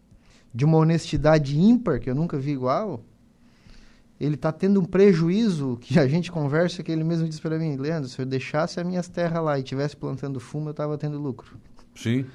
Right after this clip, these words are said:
Speaker 1: Porque o prejuízo dele já ultrapassou mais de seiscentos mil reais,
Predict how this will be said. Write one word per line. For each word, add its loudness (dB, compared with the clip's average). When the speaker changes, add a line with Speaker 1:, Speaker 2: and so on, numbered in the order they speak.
Speaker 1:
Porque -6
o -2
prejuízo -2
dele -4
já 0
ultrapassou -6
mais -2
de -2
seiscentos -6
mil -4
reais, -6